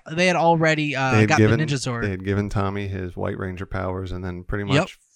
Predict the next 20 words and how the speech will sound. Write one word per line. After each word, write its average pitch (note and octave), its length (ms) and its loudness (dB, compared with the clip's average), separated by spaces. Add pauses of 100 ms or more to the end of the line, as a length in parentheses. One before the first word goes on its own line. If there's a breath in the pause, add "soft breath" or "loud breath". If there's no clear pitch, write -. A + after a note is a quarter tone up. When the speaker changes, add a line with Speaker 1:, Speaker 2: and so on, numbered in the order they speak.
Speaker 2:
fifteen G2+ 340 -10
minutes G2 240 -6
after G2+ 280 -4
that, F#2+ 320 -8 (640)
that's G2+ 240 -6
right. G2 260 -8
It G#2 140 -10
was, F#2+ 340 -12 (560)
uh, G2 100 -12
because G2 520 -8 (460)
they, G2 400 -8
uh, - 220 -10 (340)
they G#2 160 -6
made F#2+ 240 -6
the, G2 360 -8 (560)
you F#2 120 -12
know, D#2+ 80 -14
behind F2+ 340 -8
the E2 60 -10
scenes, A2+ 440 -10